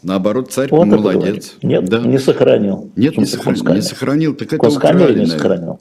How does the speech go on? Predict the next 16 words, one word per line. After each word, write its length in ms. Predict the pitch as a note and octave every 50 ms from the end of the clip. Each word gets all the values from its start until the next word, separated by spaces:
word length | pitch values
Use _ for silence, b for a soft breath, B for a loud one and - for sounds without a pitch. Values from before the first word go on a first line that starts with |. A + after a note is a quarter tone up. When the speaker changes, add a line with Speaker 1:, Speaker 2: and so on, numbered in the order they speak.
| _
Speaker 1:
Украли, 480 | - - - - - A2+ G#2 F2+ C2+ A#1+
наверное. 460 | A#1 A#1 A#1 G1+ G1+ G1+ - - G1+ -
Speaker 2:
Мгм. 60 | B F#2 B B B B B B B B -
Speaker 1:
А, 480 | - G2+ G#2 G#2+ A2 A2 A2 A2 A2 A2
ну 180 | A2+ B2+ D3
так 200 | - - C#3 -
вот, 240 | B2 G#2+ F2+ D#2+ - -
а 300 | E2 D2 E2+ F2 F2 F2+
дальше 400 | F2 F2+ B2 A#2+ - - - G#2+
едем. 360 | G#2 A#2+ C#3+ C3+ A2 G2 F#2
Вот 160 | F#2 G#2 G#2 -
теперь, 460 | - G2 - B2 A#2+ A2+ A2 - - -
а, 260 | F#2 F#2 F2+ F2 F#2
У 180 | - - A#2+ G2+
П 140 | - A2 G#2
Ц, 460 | G#2 - - A#2 G#2+ G2+ G2+ F#2+ E2+